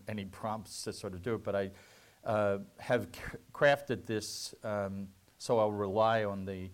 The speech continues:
uh, on the printed text, and hopefully it won't be too stilted. Uh, in the nineteen sixties, Bill Baruti Senior,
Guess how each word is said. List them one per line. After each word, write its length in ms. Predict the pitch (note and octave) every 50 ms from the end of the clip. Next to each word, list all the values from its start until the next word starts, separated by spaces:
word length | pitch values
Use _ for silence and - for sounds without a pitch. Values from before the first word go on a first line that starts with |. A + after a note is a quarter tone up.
| F#2 - - _ _ _ _ _ _ -
uh, 260 | A2 G2+ F#2+ F#2+ G2 -
on 160 | - G2+ F#2+
the 60 | F#2 F2+
printed 520 | F#2 - - B2 A#2 B2+ - - - -
text, 420 | - - A2+ A2 - - - - -
and 100 | G2 F2+
hopefully 380 | E2 G#2 G2 - - G#2 F#2+
it 120 | F#2+ F2+ G2
won't 240 | G2 F#2+ F#2 F2 F2+
be 120 | G2 F#2+
too 260 | F2+ - - - G2+
stilted. 600 | F#2+ - - - - G2+ F#2 F#2 F#2 - - - - _ _ _ _ _ _ _ _ _ _ _ _ _ _ _ _ _ _ _ _ -
Uh, 220 | - C3 B2+ C3 C3 - -
in 100 | F3+ F3
the 80 | E3+ D#3+
nineteen 420 | E3+ F#3 F#3 F3+ - F3+ E3 D3+
sixties, 720 | - - - E3+ - - - - C3+ A#2 A2 G#2+ G2+ -
Bill 220 | - - C3+ C#3
Baruti 520 | C3+ A2+ A2+ A2+ A2+ A#2+ B2+ B2+ B2 A#2 A2
Senior, 720 | - - - C#3+ D3 D3+ C3+ G#2+ F2 E2 F2 G#2+ C3 C#3